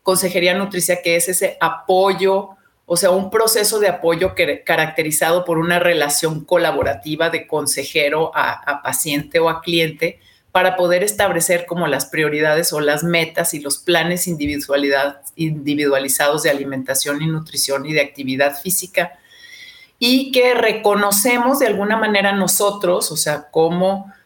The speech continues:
eh, nutriólogos o nutricionistas que trabajamos en esta área, que es,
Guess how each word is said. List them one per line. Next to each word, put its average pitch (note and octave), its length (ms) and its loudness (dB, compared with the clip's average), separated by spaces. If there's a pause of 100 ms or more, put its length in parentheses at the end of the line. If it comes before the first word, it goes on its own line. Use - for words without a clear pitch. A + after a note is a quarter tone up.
eh, D#3+ 280 4
nutriólogos G3 960 2
o F3 40 2
nutricionistas E3+ 840 -2
que D#3+ 100 -2
trabajamos E3+ 600 0
en F#3+ 160 0
esta F3+ 400 0
área, D3+ 340 -2 (340)
que G#3+ 180 2
es, G3+ 160 -2